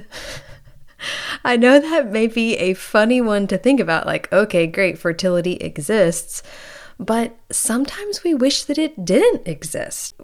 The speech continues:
I was talking about culture a minute ago, and we really do treat sex like it has nothing to do with babies. We shut down our reproductive systems without a second thought.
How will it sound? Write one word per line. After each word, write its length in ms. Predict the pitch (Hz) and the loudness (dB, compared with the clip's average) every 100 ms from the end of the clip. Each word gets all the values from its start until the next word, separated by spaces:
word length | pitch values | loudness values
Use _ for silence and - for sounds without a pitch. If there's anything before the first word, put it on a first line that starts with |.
| - | -10
I 80 | 220 | -4
was 160 | 233 233 | -4 -4
talking 400 | 254 254 320 320 | -2 2 2 2
about 300 | 302 - - | 0 -2 -2
culture 380 | 269 277 254 | -2 0 0
a 60 | 226 | 0
minute 240 | 202 196 | 0 0
ago, 560 | 196 190 185 202 226 226 202 | 0 2 2 2 0 -4 -6
and 240 | 208 208 | -6 -4
we 140 | 208 | -4
really 400 | 196 214 254 302 | -4 -2 2 2
do 260 | 247 220 233 | 2 0 -2
treat 420 | 233 202 202 - | -2 -4 -6 -6
sex 440 | - 185 190 - 180 | -8 -6 -6 -6 -6
like 180 | 165 | -6
it 80 | 170 | -6
has 220 | 170 165 | -8 -8
nothing 420 | 170 160 160 175 165 | -6 -8 -6 -4 -4
to 80 | |
do 260 | 147 147 156 | -6 -6 -8
with 200 | 151 - | -10 -8
babies. 520 | - - - - - - - - - - _ 202 | -10 -10 -14 -16 -18 -18 -20 -20 -20 -20 _ -8
We 400 | 196 190 190 180 | -6 -6 -6 -6
shut 400 | - 208 214 196 | -4 -2 -2 -4
down 380 | 180 175 175 | -4 -2 -4
our 200 | - 170 | -4 -4
reproductive 720 | 165 160 143 160 156 - 156 151 | -4 -6 -8 -8 -8 -8 -10 -8
systems 680 | - 147 - 160 160 156 | -8 -8 -8 -6 -6 -6
without 400 | 165 165 165 208 | -6 -6 -6 -4
a 40 | 339 | -2
second 480 | - 277 330 285 - | -2 -4 -4 -6 -6
thought. 480 | 233 214 - - | -6 -6 -6 -12